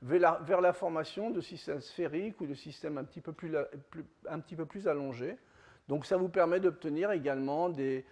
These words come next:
des, des plaques, des, de, le même composé sous fo-, différentes formes, et vous allez voir que la forme est importante en biominéralisation,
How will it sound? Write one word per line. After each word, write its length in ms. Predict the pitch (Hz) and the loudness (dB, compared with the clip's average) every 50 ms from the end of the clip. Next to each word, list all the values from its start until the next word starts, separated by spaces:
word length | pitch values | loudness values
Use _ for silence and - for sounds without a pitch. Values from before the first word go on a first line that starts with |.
| - - _ _ - | -20 -20 _ _ -8
des, 260 | 120 127 131 135 127 | -4 -2 0 0 0
des 140 | 120 135 139 | 0 -2 -4
plaques, 360 | 123 - 147 156 151 - - | -2 0 2 2 2 0 -4
des, 400 | - 147 143 139 135 135 127 127 | -4 -2 -2 0 -2 -2 -2 -4
de, 140 | 120 123 139 | -4 -6 -4
le 220 | - 123 135 156 | 0 0 2 2
même 260 | 156 180 233 254 269 - | 4 4 4 4 2 0
composé 580 | - 226 196 165 185 170 151 170 202 233 262 | 0 -2 0 2 2 2 2 2 2 0 0
sous 200 | 233 - - 180 | -2 -4 -6 -8
fo-, 240 | 143 - - 175 143 | -8 -4 -4 -6 -4
différentes 500 | 131 147 208 196 - 208 160 156 147 139 | -4 -8 -8 -2 0 0 0 0 -2 -2
formes, 240 | - 214 247 240 202 | 0 0 2 2 0
et 40 | 170 | -2
vous 200 | 156 151 147 156 | -4 0 2 2
allez 140 | 147 151 | 2 2
voir 180 | 156 160 175 170 | 2 0 0 0
que 100 | - - | 2 0
la 100 | 160 - | 0 0
forme 300 | - - 208 214 208 190 | 2 0 0 2 2 2
est 140 | 175 170 170 | -2 -2 -4
importante 560 | 151 - - 151 135 - - 170 160 160 143 | -6 -4 -4 -4 -4 -4 -4 -4 -4 -2 -2
en 360 | 117 143 135 127 127 123 120 120 | -2 -2 -2 -2 -2 -4 -6 -6
biominéralisation, 1000 | 143 151 156 151 143 139 135 127 123 120 120 123 117 - - 147 160 214 285 | -6 -6 -4 -4 -4 -4 -4 -4 -4 -4 -6 -8 -8 -8 -6 -4 -4 -4 -4